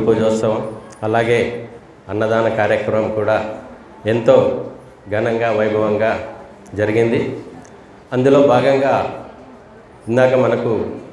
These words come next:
గురువుగారు ప్రవచనం కూడా చాలా చక్కగా మనకి వివరించడం జరిగింది. ఈ గురు పౌర్ణమి, కార్తీక పౌర్ణమి సందర్భంగా నేను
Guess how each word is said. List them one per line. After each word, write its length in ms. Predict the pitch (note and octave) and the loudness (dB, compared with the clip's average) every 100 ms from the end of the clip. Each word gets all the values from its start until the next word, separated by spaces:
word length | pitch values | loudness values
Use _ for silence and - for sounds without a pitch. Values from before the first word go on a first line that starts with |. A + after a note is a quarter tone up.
| - - - - - - G#2 | -20 -20 -20 -20 -20 -20 -4
గురువుగారు 480 | A2+ A#2+ B2 A#2+ - - - - - - - | 2 4 4 4 2 -4 -8 -14 -16 -18 -2
ప్రవచనం 440 | A2 A#2+ C3 B2 A#2+ | 0 2 2 2 2
కూడా 180 | A#2+ A#2+ A#2 A#2+ - - | 4 2 2 -6 -8 -2
చాలా 200 | A2+ A2 - | 0 0 -2
చక్కగా 400 | C3 - A#2 A#2+ G2+ - - - - - A2 | -4 -2 0 0 0 -6 -12 -16 -20 -6 -2
మనకి 280 | A#2 A#2 G#2+ - - - | -2 -2 -4 -4 -8 -4
వివరించడం 540 | G#2 A2+ A#2 A#2 A2+ A2+ A2 | -2 2 2 2 0 0 0
జరిగింది. 360 | A2 A2+ A2 - - - - - - - - - - - - - - - - C#3+ | 0 0 0 -4 -10 -16 -16 -14 -12 -12 -12 -12 -12 -14 -16 -16 -16 -16 -6 2
ఈ 40 | D3 C#3+ - | 4 4 4
గురు 160 | C#3+ D3 | 4 6
పౌర్ణమి, 480 | D3+ D3 D#3+ D#3 B2 G2+ - - - - - - - | 4 4 2 2 0 -2 -8 -14 -20 -20 -20 -20 -4
కార్తీక 360 | A#2 C3+ E3+ D#3+ D#3 | -2 0 0 0 2
పౌర్ణమి 380 | C#3+ C#3+ C#3 B2+ | 4 4 2 0
సందర్భంగా 600 | B2 B2 B2+ B2+ B2 B2+ A2 F#2 - - - - - - - - - - - - - - - A2 | 0 2 0 2 0 2 2 0 -8 -14 -20 -20 -20 -20 -20 -20 -20 -20 -20 -20 -20 -20 -4 2
నేను 240 | C3 C#3 | 4 6